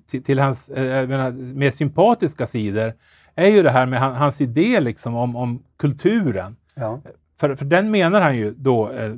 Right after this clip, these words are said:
Speaker 1: alltså den äldre kulturen, kulturtraditionen liksom fram till egentligen mod-, modernismen,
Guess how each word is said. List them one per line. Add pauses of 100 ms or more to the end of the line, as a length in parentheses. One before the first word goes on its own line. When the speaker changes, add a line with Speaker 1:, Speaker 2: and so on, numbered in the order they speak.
(120)
Speaker 1:
alltså
den
äldre
kulturen,
kulturtraditionen
liksom
fram
till
egentligen (440)
mod-,
modernismen,